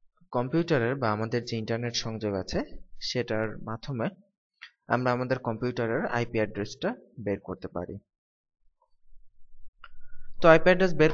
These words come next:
করার পূর্বে চলুন একটা উদাহরণ দেখে নেই যে আসলে আইপি অ্যাড্রেসটি মূলত দেখতে কেমন হয় বা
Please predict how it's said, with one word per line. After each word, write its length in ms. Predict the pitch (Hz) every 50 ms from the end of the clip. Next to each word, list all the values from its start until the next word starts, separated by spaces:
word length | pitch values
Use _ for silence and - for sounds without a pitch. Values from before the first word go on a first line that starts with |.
| -
করার 200 | 170 175 175 175 170 175
পূর্বে 280 | - 165 143 127 156 180
চলুন 280 | - 156 147 151 151
একটা 480 | 139 135 - - 147 147 147 139 127 - -
উদাহরণ 520 | - 127 135 135 139 147 156 156 165 160 127
দেখে 180 | 120 - - 127 113
নেই 140 | 110 131 165 160 135
যে 100 | 120 117 113 110 113 - - - - -
আসলে 420 | - 117 - - 113 113 117 117 113 - - _ _ - - - - - -
আইপি 260 | - 117 117 - 123
অ্যাড্রেসটি 460 | 117 104 - 120 117 - - - 123
মূলত 340 | 117 117 117 113 113 113 - 120 113 104 -
দেখতে 280 | 107 - - - - 120
কেমন 340 | - - 107 107 113 117 123
হয় 280 | 123 120 123 104 101 92 -
বা 100 | 101 101